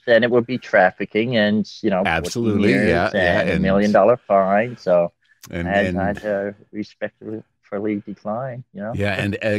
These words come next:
Speaker 2: 'cause as we've, as we've realized, this move to legalization is,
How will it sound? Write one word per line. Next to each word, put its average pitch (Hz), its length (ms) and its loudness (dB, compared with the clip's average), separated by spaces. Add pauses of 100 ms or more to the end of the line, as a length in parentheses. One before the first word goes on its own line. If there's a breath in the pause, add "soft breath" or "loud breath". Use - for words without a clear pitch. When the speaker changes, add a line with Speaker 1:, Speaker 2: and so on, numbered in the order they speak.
Speaker 2:
'cause 101 180 -4
as 110 220 2
we've, 104 400 -2
as 110 240 0
we've 95 180 2
realized, 82 580 2
this 92 200 -4
move 98 240 0
to 98 100 -2
legalization 85 920 -2
is, 76 200 -8